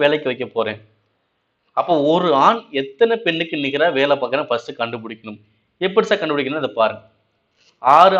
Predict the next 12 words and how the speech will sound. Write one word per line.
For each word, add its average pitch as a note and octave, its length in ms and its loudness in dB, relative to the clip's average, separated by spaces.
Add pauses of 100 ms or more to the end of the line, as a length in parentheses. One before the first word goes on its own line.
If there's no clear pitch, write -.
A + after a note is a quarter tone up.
ஆண்கள் F3+ 320 2 (180)
அல்லது D#3+ 300 0
எட்டு E3+ 240 -6
பெண்களா, E3+ 280 -2 (100)
இப்ப D3+ 260 -8
ரெண்டுமே G#3 280 0
எனக்கு G#3 200 -8
சமம் F3+ 220 -4
தானே. F3+ 140 -6 (680)
அப்ப B2 180 0 (200)
ஆறு F#3+ 200 4 (200)
ஆண்கள் D3+ 400 -2